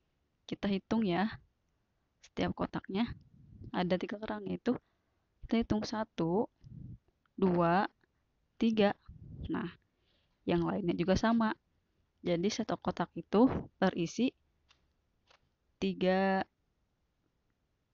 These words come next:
kerang ya. Nah, jadi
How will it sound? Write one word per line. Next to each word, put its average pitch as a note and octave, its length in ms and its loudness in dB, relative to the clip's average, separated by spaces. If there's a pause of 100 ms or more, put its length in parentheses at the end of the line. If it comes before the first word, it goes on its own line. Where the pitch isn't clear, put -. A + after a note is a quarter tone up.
(380)
kerang A3+ 320 0
ya. F3 160 0 (1800)
Nah, F3 80 6
jadi F#3+ 560 -2